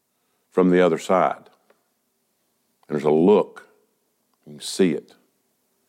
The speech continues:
He was so amazed, and I knew why I had walked where I had walked.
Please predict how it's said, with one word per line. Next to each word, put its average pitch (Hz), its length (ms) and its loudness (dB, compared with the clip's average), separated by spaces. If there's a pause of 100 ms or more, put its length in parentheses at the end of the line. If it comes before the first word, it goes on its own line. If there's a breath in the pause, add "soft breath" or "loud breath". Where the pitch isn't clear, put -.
(1800)
He 90 180 4
was 101 180 2
so 107 180 4
amazed, 107 500 0
and 90 140 -6
I 113 160 2
knew 110 400 2 (1160)
why 110 300 2
I 107 200 0
had 95 220 0
walked 117 560 0
where 120 180 2
I 110 140 2
had 107 200 -6
walked. 98 380 -6